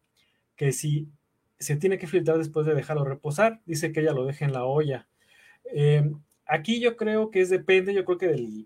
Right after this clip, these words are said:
la cantidad de preparación, probablemente para las personas. Si, por ejemplo, es una reunión familiar o de amigos, lo que sea, la, la tertulia, ¿no? El, la sobremesa, eh, lo más recomendable es que filtres todo en una jarra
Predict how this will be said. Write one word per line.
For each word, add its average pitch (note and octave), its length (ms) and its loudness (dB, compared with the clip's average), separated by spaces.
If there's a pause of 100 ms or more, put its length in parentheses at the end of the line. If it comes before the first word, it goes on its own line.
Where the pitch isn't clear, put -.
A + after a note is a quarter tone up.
(100)
la B2+ 160 -6
cantidad C3 340 -2
de A3+ 100 4
preparación, E3+ 760 0 (800)
probablemente C#3+ 340 0
para B2+ 180 -2
las A2+ 140 -6
personas. C3+ 540 -2 (340)
Si, D3+ 140 -2
por D3+ 160 8
ejemplo, E3 320 4
es - 340 -6
una E3+ 160 2
reunión F3 480 2 (100)
familiar D#3 580 4
o G2 260 -4
de A2 60 -6
amigos, C#3+ 400 0
lo F#2 100 -10
que - 100 -20
sea, C3+ 300 -8
la, A#2 240 -12
la A#2+ 240 -6
tertulia, D3+ 680 0
¿no? F3 220 -4 (120)
El, A2+ 280 -12
la A#2 100 -10
sobremesa, D3 720 0 (640)
eh, C#3+ 240 0
lo D#3 120 6
más G#3 120 6
recomendable F3 600 6
es D#3+ 120 -4
que - 160 -2
filtres F#3+ 380 -2
todo F#3 260 6
en E3 60 0
una E3+ 180 0
jarra F3 420 0